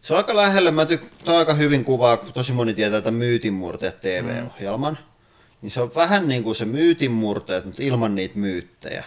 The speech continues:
Speaker 1: Et niillä pitää olla joku myytti, että vaikka, että sä voit heittää vaikka kilon voita seinästä läpi tai joku.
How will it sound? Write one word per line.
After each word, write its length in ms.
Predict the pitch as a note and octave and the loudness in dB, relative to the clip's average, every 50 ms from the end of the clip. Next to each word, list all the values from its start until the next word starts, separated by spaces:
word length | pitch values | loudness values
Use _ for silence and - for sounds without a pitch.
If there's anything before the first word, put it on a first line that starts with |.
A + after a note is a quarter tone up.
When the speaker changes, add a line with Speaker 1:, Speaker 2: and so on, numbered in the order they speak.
| - - - | -16 -20 -20
Speaker 1:
Et 120 | - - | -14 -8
niillä 280 | A#2 C3 C#3 C#3+ C#3+ C#3 | -4 -2 0 0 0 0
pitää 260 | C#3 B2+ - B2+ A2+ | 0 0 2 2 2
olla 100 | A2 A2+ | 2 2
joku 180 | A2 - A2+ | 0 0 -2
myytti, 540 | G#2+ G#2+ A2 A2 G#2+ G#2 G2+ - - - F#2+ | -2 0 0 0 -2 -4 -6 -10 -8 -6 -4
että 300 | E2+ E2+ - - - G2 | -4 -6 -6 -8 -6 -4
vaikka, 400 | F2+ F2+ F2 E2+ - - - G2+ | -4 -4 -4 -4 -6 -8 -10 -10
että 360 | F#2+ - - - - F2+ - - - _ _ _ - _ _ _ _ _ _ _ _ _ _ _ - | -10 -12 -10 -8 -6 -6 -6 -8 -14 _ _ _ -20 _ _ _ _ _ _ _ _ _ _ _ -20
sä 120 | - - - | -20 -14 -10
voit 220 | G2+ F#2 F#2 - | -10 -10 -8 -8
heittää 280 | G#2 G2 - - G2 G2+ | -10 -10 -6 -4 -4 -2
vaikka 160 | G2+ F#2+ - | -4 -6 -8
kilon 320 | - A#2+ A2+ A2+ G#2 F#2 | -6 -4 -2 -2 -2 -4
voita 280 | E2+ G#2 G#2 G2+ G2 G2 | -4 -4 -4 -4 -6 -8
seinästä 520 | - - G2+ G2 F#2+ F#2 F#2 - - - | -8 -6 -6 -6 -6 -6 -10 -12 -10 -10
läpi 180 | E2+ F2 - F2+ | -10 -10 -10 -12
tai 280 | - - - - F#2 - | -14 -12 -12 -12 -12 -12
joku. 320 | - - - C#3 C#3 C3 | -16 -14 -10 -10 -10 -10